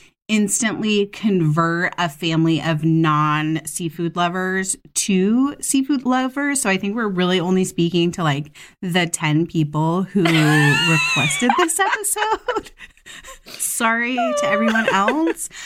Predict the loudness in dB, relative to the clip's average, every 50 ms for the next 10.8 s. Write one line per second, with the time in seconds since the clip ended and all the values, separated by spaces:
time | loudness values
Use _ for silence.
0 | -16 -18 -8 -4 -2 -2 -2 0 -2 -2 -2 0 0 0 0 0 0 -2 -2 -2
1 | 0 0 0 0 -2 -2 -2 -2 -2 -2 -4 -4 -4 -4 -2 -2 -2 -4 -2 -2
2 | -2 -4 -2 0 0 0 0 0 -2 -4 -6 -6 -6 -6 -6 -4 -2 0 0 2
3 | 2 0 -2 -4 -8 -10 -8 -10 -10 -8 -4 -2 -2 -2 -2 -4 -4 -6 -6 -4
4 | -2 -2 0 0 -2 -2 -4 -4 -6 -4 -2 0 0 2 2 2 0 -2 -2 -2
5 | -2 -2 -2 -2 -2 -2 -2 -2 -2 -2 -2 -2 0 0 0 0 0 0 0 0
6 | 0 -2 -2 -4 -6 -8 -8 -6 -2 0 0 0 0 -2 -2 0 2 2 2 2
7 | 0 -2 -4 -8 -14 -20 -20 -20 -14 _ -8 -8 -4 -2 0 0 0 0 -2 -2
8 | -2 -2 -2 -4 -4 -2 -2 -2 -2 -2 -2 0 0 0 -2 -2 -4 -2 -2 0
9 | 0 -2 -4 -4 -2 0 2 2 4 4 4 2 2 2 2 0 2 2 2 2
10 | 2 4 4 4 4 2 2 0 -2 -4 -4 -6 -6 -8 -14